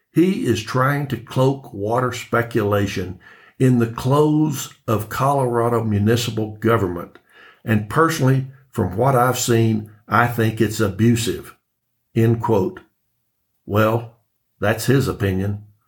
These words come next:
Personally, I think it's brilliant and a big help to Colorado. Ain't this fun? I sincerely hope that leaders in our state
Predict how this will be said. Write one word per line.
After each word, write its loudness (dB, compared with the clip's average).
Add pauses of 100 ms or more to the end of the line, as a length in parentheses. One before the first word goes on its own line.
(380)
Personally, -2
I 4
think -2
it's -6
brilliant -2 (400)
and 2
a 2
big 2
help 0
to -8
Colorado. -4 (800)
Ain't 2
this 2
fun? -2 (560)
I 2
sincerely 0
hope -2
that -6
leaders 0
in -4
our -2
state -4